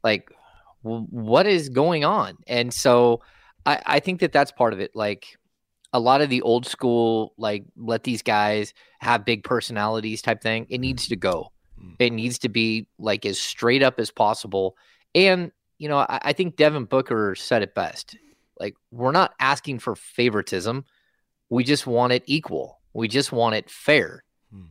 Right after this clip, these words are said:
Speaker 1: And to me, that's, you know, like, the Kings might as well put that on a shirt.
Speaker 2: <laughs>
Speaker 1: Like, 'cause that's what they've been asking for forever. They're not asking for favoritism. But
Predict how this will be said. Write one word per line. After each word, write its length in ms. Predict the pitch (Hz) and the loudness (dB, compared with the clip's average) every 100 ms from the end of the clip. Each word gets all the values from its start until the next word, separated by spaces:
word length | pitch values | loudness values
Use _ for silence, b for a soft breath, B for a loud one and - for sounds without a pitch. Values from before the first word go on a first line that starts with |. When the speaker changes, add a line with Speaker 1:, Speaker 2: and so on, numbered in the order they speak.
| _ - | _ 0
Speaker 1:
And 240 | 120 117 | 0 0
to 100 | - | -6
me, 440 | 127 139 131 - 98 | -2 0 -2 -4 -4
that's, 520 | 113 117 117 - - - | 2 2 0 -8 -10 -12
you 100 | 117 | -8
know, 180 | 101 95 | -4 -2
like, 320 | 95 95 - - - | -2 -4 -6 -20 -16
the 340 | 127 107 101 | -14 -10 -8
Kings 360 | - 135 110 92 | 0 0 0 0
might 140 | 104 | 0
as 100 | 95 | 0
well 80 | 95 | -2
put 160 | 107 98 | -2 2
that 160 | 98 | 2
on 120 | 87 78 | 0 -4
a 60 | |
shirt. 420 | - 110 80 - - b b b | -6 -2 -2 -6 -20 b b b
Speaker 2:
<laughs> 80 | 107 b - | -20 b -2
Speaker 1:
Like, 300 | 98 87 - _ _ | 0 0 -4 _ _
'cause 240 | - 113 80 | 2 2 4
that's 200 | 123 - | 2 2
what 120 | 113 | 4
they've 140 | 123 | 6
been 120 | 113 104 | 6 4
asking 320 | 98 - 101 | 2 -2 -8
for 140 | 107 90 | -6 -2
forever. 260 | 98 113 | 2 2
They're 140 | 98 123 | 2 2
not 200 | 135 104 | 2 2
asking 360 | 101 - 92 | 0 -4 -12
for 120 | - | -14
favoritism. 680 | - 147 165 110 98 87 92 - _ _ _ _ | -2 0 0 -2 -6 -8 -12 -16 _ _ _ _
But 520 | - 123 165 101 87 | -8 2 4 6 2